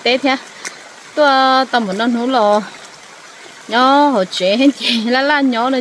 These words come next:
chị. À, cho tụi mình nhờ, à, tụi mùa tụi mình xài nó thôi. Bé mù đê xí lừa nè, bây giờ mù đê xí lừa quá. Bé nhà cá rùa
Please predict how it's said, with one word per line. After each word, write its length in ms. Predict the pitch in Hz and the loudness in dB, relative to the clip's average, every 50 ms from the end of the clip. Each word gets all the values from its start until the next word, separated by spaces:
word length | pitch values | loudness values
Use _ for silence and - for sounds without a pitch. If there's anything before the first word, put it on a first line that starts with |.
| 226 - | -4 -2
chị. 140 | 220 208 214 208 - - - - - - - - - - - | -2 -2 -2 -4 -10 -20 -20 -20 -20 -20 -20 -20 -20 -16 -12
À, 180 | 190 190 196 190 - - | -8 -8 -8 -8 -8 -4
cho 180 | - 269 269 269 | -4 -2 -2 -2
tụi 140 | 262 208 214 | -4 -4 -6
mình 160 | 220 220 220 | -6 -6 -6
nhờ, 160 | 202 185 175 160 - - - | -6 -8 -8 -10 -12 -12 -10
à, 260 | 175 190 190 196 196 185 - | -8 -6 -6 -6 -8 -8 -8
tụi 120 | 208 208 | -6 -6
mùa 180 | 202 202 185 175 | -6 -6 -8 -10
tụi 180 | - 196 196 | -10 -10 -10
mình 360 | 202 208 220 226 226 220 220 220 | -8 -8 -8 -6 -6 -6 -6 -8
xài 320 | - - 233 202 190 196 | -8 -6 -6 -4 -4 -4
nó 220 | 208 214 220 220 226 220 | -4 -4 -4 -4 -4 -4
thôi. 140 | 254 247 233 196 - - - - - - - - - - - - - - - | -4 -6 -6 -8 -12 -18 -20 -20 -20 -20 -20 -20 -20 -20 -20 -20 -20 -16 -8
Bé 640 | - 208 214 233 240 247 247 254 254 254 254 254 262 | -6 -6 -4 -4 -4 -4 -4 -4 -4 -4 -2 -2 -2
mù 360 | 262 233 208 202 202 202 202 196 | -2 -2 -2 -4 -6 -6 -4 -2
đê 280 | 226 226 226 220 220 214 - - | 0 0 0 0 -2 -4 -6 -10
xí 100 | 185 185 | -8 -6
lừa 200 | 190 208 202 202 | -4 -4 -4 -4
nè, 80 | 233 247 - - - | -4 -6 -8 -10 -10
bây 100 | - 233 | -6 -4
giờ 80 | 247 214 | -4 -4
mù 120 | 196 202 | -4 -4
đê 120 | 208 220 220 - - | -2 -2 -2 -4 -6
xí 80 | 175 185 | -14 -10
lừa 220 | 202 214 208 208 196 - - | -8 -6 -6 -6 -6 -6 -2
quá. 580 | 285 294 320 330 330 330 330 330 330 320 330 311 - - - - - - | 0 0 0 0 0 -2 -2 -2 -2 -2 -2 -4 -6 -12 -20 -20 -12 -6
Bé 480 | 220 196 185 180 185 196 202 202 202 196 - - - - - - - - - - - - - - - | -4 -2 0 0 0 0 0 -2 -4 -6 -10 -16 -20 -20 -20 -20 -20 -20 -20 -20 -20 -20 -20 -16 -10
nhà 180 | 202 196 190 180 | -6 -6 -6 -4
cá 180 | - 202 226 | -2 -2 -4
rùa 340 | 254 247 - 311 302 285 | -4 -4 -4 -4 -4 -4